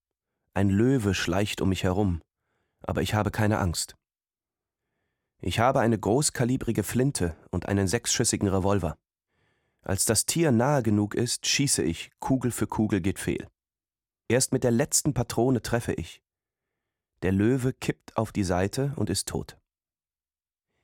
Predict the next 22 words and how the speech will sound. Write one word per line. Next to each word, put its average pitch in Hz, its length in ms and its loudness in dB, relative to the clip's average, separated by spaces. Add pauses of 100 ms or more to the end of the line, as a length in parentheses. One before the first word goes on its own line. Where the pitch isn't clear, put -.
(320)
Hinter 175 260 2
dem 131 120 2
Löwen 117 320 4
her 110 300 2
schleppt - 420 -4
sich - 380 -4
ein 101 180 0
tollwütiger 117 580 0
Fuchs - 380 -4
auf 90 160 -2
mich 90 160 -2
zu. 90 300 0 (720)
Ich - 180 -6
wechsle 104 360 0
zum 101 160 2
Revolver. 95 440 0 (1400)
Der 98 100 -2
Fuchs - 380 -2
ist 131 140 -2
schwieriger 120 480 2
zu - 120 -4
treffen, 98 440 -2